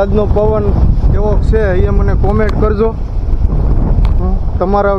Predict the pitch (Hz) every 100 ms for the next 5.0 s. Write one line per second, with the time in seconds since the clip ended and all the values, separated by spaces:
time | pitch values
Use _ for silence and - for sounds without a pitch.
0 | 220 - 214 202 202 196 196 190 190 -
1 | - - - - - - - - - -
2 | - - 196 226 208 175 208 233 233 185
3 | 226 202 214 208 226 214 220 226 185 214
4 | - 233 208 - 185 190 196 196 214